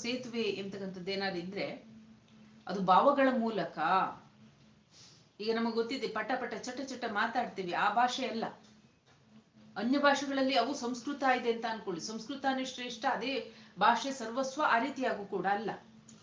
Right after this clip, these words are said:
ಭಾಷೆಗಳೆಲ್ಲ ಆಯಾ ಸಮಯಕ್ಕೆ, ಆಯಾ ಕಾಲಕ್ಕೆ ಯಾರಿಗೆ ಅನುಕೂಲವನ್ನು ಉಂಟು ಮಾಡ್ತಾವೆ, ಆಗ ಅವರಿಗೆ ಅದು ಸರ್ವಸ್ವ.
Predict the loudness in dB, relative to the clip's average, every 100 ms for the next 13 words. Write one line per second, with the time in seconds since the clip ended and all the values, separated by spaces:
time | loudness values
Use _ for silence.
0 | -20 -20 -20 -20 -20 -20 -20 -2 4 4
1 | 4 2 4 4 6 8 8 6 4 2
2 | 0 0 2 2 2 2 2 0 -2 -6
3 | -8 0 6 8 6 2 0 0 -2 0
4 | 0 -2 -2 -2 0 0 0 0 -6 -10
5 | -20 -20 -10 4 8 8 8 6 6 6
6 | 4 4 0 2 2 2 0 -2 -2 -2
7 | -4